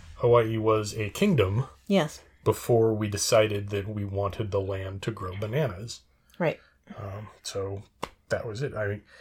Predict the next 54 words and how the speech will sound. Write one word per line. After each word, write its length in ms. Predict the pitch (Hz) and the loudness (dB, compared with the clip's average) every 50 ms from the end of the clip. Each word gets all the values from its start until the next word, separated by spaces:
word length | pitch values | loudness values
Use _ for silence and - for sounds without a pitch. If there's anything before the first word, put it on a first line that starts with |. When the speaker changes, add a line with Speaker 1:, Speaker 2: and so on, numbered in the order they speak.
| - - _ - | -20 -20 _ 0
Speaker 1:
the, 200 | - 110 110 110 | 0 0 2 0
the 80 | 113 110 | -2 -4
corner 420 | - - 147 151 151 143 135 - | 0 4 4 6 6 6 4 2
of 140 | - - - | 2 0 -4
King 280 | - - 147 143 143 131 | -4 -2 -2 -2 -2 -2
Street 320 | - - - 143 139 123 | -4 -4 -4 -4 -4 -4
and 140 | 110 107 110 | -4 -2 0
Richard 320 | 127 131 - - 117 110 | 0 0 0 0 -2 -2
Street 440 | - - - 123 117 117 104 104 - | -2 -4 -2 -2 -2 -2 -4 -6 -6
didn't 320 | - 120 117 117 110 107 - - | -6 -4 -4 -4 -6 -8 -10 -12
ring 340 | 117 110 110 117 120 120 | -8 -4 0 0 0 2
any 140 | 117 113 110 | 0 -2 -2
bells 480 | 98 98 110 110 117 135 147 156 160 - | 0 2 4 6 6 6 4 2 0 -2
for 240 | - - 160 156 156 | -2 2 2 2 2
me. 200 | 160 160 165 165 | 2 0 0 0
I 200 | 143 123 110 - | -2 -2 -4 -4
Speaker 2:
Right. 220 | - 156 147 139 139 | -4 -4 -4 -4 -4
Speaker 1:
kind 120 | 135 107 | -4 -4
of 80 | 101 - | -2 0
figured, 260 | 123 120 110 110 107 | 0 0 0 0 0
okay, 300 | 110 110 107 - 110 107 | 0 0 2 2 2 2
well, 140 | 101 104 101 | 2 2 0
the 80 | 104 | 0
King 240 | 104 - 117 113 110 | 0 -2 -4 -4 -4
Street 240 | - - - 110 107 | -4 -4 -4 -4 -4
is 80 | 98 - | -4 -2
probably 420 | - 113 107 101 101 101 101 104 | 0 0 0 0 0 -2 -2 -2
named 360 | 101 98 98 101 101 104 104 | -4 -4 -4 -4 -6 -4 -4
after, 300 | 101 104 - - - - _ - - | -4 -4 -6 -8 -12 -20 _ -14 -12
it's 320 | - - - - _ - - | -12 -12 -12 -14 _ -4 2
probably 320 | - 120 113 110 107 107 | 4 4 6 4 2 -2
because 340 | 104 107 - - 123 123 113 | -2 -4 0 2 4 4 4
of 80 | 110 104 | 2 -4
the 60 | 107 | -2
castle 380 | - - 117 107 - - 110 | 0 0 0 0 0 -2 -4
there, 280 | 101 104 107 110 110 107 | -2 -2 0 0 0 0
and 200 | 101 98 95 - _ _ - - - - _ _ - - | -2 -4 -8 -10 _ _ -20 -20 -20 -20 _ _ -4 -2
I 100 | 120 107 | -2 0
don't 220 | 104 104 101 117 | 0 -2 -2 -2
know 120 | 110 104 | -4 -6
who 160 | 101 - 117 107 | -6 -6 -6 -6
Richards 500 | 101 104 110 - - 123 113 104 101 110 | -4 -4 -4 -2 -2 -2 -4 -4 -4 -2
was 280 | 104 101 110 120 117 | 0 2 2 2 2
necessarily 720 | 117 117 117 - - - - 131 127 127 135 135 135 135 135 | 0 -2 -2 -2 0 0 2 2 2 2 2 2 2 0 0
in 80 | 135 | 0
the 80 | 135 135 | 0 0
history 400 | - - - 185 180 143 139 - | 2 2 4 4 4 4 4 2
Speaker 2:
Mm, 60 | 131 | 2
Speaker 1:
of 80 | 139 135 | 0 0
Speaker 2:
mm-hmm. 80 | - | 2
Speaker 1:
Hawaii, 400 | 143 139 139 139 143 143 147 151 | 2 2 2 2 2 0 -2 -4
if 200 | 135 123 127 - | -4 -6 -6 -4
at 80 | 135 131 | -2 0
all. 300 | 131 139 151 165 - | 2 2 0 0 -4